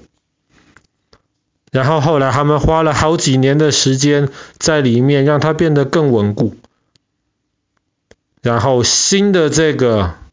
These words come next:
盐矿大教堂后来就正式的完成。那我们如果现在去看了的话，还是有盐矿大教堂，可是就是现在这个新的，后来才盖好的。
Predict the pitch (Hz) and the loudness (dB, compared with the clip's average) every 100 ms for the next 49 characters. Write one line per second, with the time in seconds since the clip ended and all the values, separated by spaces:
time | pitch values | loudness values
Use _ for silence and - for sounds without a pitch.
0 | _ - 127 135 139 156 143 139 127 123 | _ -4 0 0 0 0 0 0 0 0
1 | 113 101 101 - 160 135 120 107 104 - | 0 -2 -4 -4 -2 0 0 0 -2 -6
2 | - _ _ - 139 127 180 143 131 - | -20 _ _ -2 -2 -2 -2 0 0 0
3 | 139 123 107 107 107 110 104 98 165 147 | 0 0 2 0 0 -2 -4 -2 0 2
4 | 127 127 131 156 143 151 180 156 156 151 | 2 2 2 2 2 0 0 0 0 0
5 | 156 147 - 151 117 101 101 98 117 90 | -2 -2 -2 0 0 0 -2 -2 -2 -4
6 | - - - _ - 139 165 - 196 139 | -10 -20 -20 _ -4 -2 0 0 0 2
7 | 110 117 120 139 127 127 117 120 107 101 | 2 0 0 0 0 0 0 0 0 -4
8 | 92 - 113 143 139 135 139 - 131 135 | -6 -4 -2 0 0 0 0 0 0 0
9 | 123 127 117 113 - - 143 151 120 92 | 0 0 0 0 0 0 0 0 0 -4
10 | - - - - - 175 147 131 131 123 | -14 -20 -20 -20 -8 -2 0 0 0 -2
11 | 117 127 110 101 90 | 0 -2 -2 -4 -6